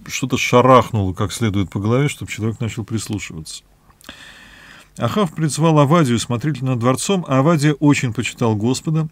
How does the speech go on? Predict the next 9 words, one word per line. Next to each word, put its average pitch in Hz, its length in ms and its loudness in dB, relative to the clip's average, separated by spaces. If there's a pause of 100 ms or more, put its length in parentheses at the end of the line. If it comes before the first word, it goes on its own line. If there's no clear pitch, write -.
(120)
и 123 40 -6
когда 127 320 2
Изавель, 131 460 4
и 127 160 -6 (100)
жена 113 400 0
Ахава, 95 320 -2
убивала 117 480 4
пророков 107 400 -2
Господних, 160 480 -2